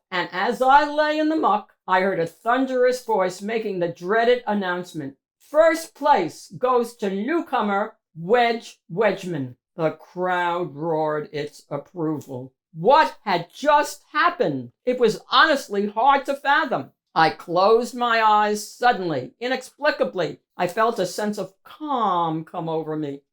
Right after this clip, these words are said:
I listened to my breathing, to the steady beating of my heart. Yes, I had lost. Again and again and again. But after all that, I actually felt okay, relieved even.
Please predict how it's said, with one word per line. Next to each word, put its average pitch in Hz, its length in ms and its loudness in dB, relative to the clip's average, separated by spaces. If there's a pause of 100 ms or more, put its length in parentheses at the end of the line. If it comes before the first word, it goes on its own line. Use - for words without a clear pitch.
(120)
I - 80 -6
listened 247 380 -2
to 233 80 -4
my 220 160 0
breathing, 196 600 -2 (180)
to 226 100 -6
the 190 80 -4
steady 233 540 -2
beating 208 360 -4
of 196 160 -4
my 190 220 -2
heart. 160 460 -6 (100)
Yes, 220 600 -2 (240)
I 185 280 0
had 185 320 -8
lost. 147 560 -4 (100)
Again 277 640 2
and 180 140 -4
again 233 420 0
and 226 140 -2
again. 202 480 0 (220)
But 156 160 -6
after 226 360 0
all 190 120 0
that, 185 200 0
I 196 100 2
actually 240 360 -2
felt 233 400 -2
okay, 254 540 2 (120)
relieved 302 560 -2
even. 165 360 -2